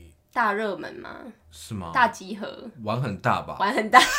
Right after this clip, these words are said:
Speaker 1: <laughs> 好多哦，综艺什么什么，
Speaker 2: 对。
Speaker 1: 超多。
Speaker 2: 综艺玩很大，好像前两年有复刻过这个游戏。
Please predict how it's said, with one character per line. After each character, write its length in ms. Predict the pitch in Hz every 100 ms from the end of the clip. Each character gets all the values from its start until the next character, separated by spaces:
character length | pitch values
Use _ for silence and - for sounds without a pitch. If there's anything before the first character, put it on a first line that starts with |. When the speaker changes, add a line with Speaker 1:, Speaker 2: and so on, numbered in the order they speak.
| 262
Speaker 1:
<laughs> 320 | 254 233 - 226
好 120 | 240
多 300 | 233 294 311
哦， 60 | -
综 300 | 320 294 294
艺 80 |
什 80 | 294
么 120 | 370
什 80 | 190
么， 100 | 180
Speaker 2:
对。 80 | 180
Speaker 1:
超 140 | 214
多。 60 | 196
Speaker 2:
综 120 | 202
艺 40 | 202
玩 120 | 147
很 60 | 113
大， 140 | 135
好 100 | 95
像 240 | 113 113 110 - _ _ _ _ _ _
前 300 | - 117 131
两 180 | 123 90
年 120 | 92
有 80 | 85
复 200 | - 101
刻 220 | - 95
过 160 | 90
这 80 | 80
个 60 | 78
游 100 | 71 -
戏。 260 | - -